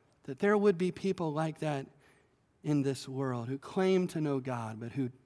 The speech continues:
don't actually know God. In fact, in Matthew twenty-three, the passage that is open before you, this is one of the places where Jesus says that.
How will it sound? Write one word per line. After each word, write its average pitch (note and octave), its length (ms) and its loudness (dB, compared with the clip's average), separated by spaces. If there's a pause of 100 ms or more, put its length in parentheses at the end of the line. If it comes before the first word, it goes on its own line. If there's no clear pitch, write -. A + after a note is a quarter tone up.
(120)
don't B2+ 220 0
actually A#2 520 -6
know A2+ 220 -10
God. - 220 -14
In C3+ 140 -6
fact, F#3+ 260 6 (160)
in F3 140 4
Matthew G#3 360 6
twenty-three, G3 600 4
the B2+ 80 -2
passage F3+ 480 4
that E3+ 160 2
is D#3 180 0
open D3+ 460 0 (720)
before F3 420 4
you, A#2 300 0 (1040)
this A3 160 2
is A3 60 2
one A#3+ 120 8
of A#3 60 8
the A3 80 6
places A#3 480 6
where A3+ 140 6
Jesus B3+ 420 4
says D4 320 4
that. D3 240 -2